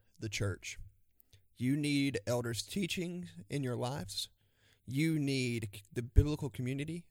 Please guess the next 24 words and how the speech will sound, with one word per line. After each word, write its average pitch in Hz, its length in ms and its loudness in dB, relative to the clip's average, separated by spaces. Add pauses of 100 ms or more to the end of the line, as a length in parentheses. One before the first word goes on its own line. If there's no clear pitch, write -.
(120)
that 117 340 2
the 117 80 -4
church 131 460 -2
has 123 340 2
prescribed, 123 680 12 (640)
um, 117 420 4 (480)
for 139 320 4
us 156 420 2
in 131 120 0
today's 135 340 2
modern 131 380 0
culture. 131 420 -6 (1300)
And 160 160 2
as 196 300 2
we 233 80 0
continue 160 420 0
on 147 140 0
through 135 140 -2
this 123 180 -2
life, 117 380 0 (880)
we 147 160 4
ultimately 147 480 4
need 127 260 4
Jesus. 123 560 0